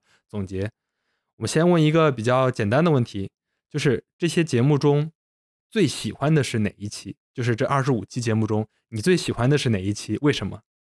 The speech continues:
呃，这个问题我就先不回答了，阿尔法先回答吧，或者说野哥先回答，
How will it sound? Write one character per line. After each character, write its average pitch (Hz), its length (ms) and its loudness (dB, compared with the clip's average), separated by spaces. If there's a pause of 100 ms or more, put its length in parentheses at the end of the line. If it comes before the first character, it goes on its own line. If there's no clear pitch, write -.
(200)
呃， 120 180 0
这 208 120 0
个 190 60 4
问 185 100 4
题 165 120 0
我 127 140 0
就 117 100 2
先 160 160 0
不 160 60 4
回 131 120 -2
答 101 200 -4
了， 98 80 -8 (260)
阿 139 100 -2
尔 156 80 -2
法 123 140 -2
先 113 100 2
回 110 100 -4
答 101 160 -2
吧， 101 120 -6 (260)
或 165 100 0
者 131 120 4
说 143 160 2
野 113 100 4
哥 131 100 -2
先 143 140 4
回 117 140 0
答， 98 160 -6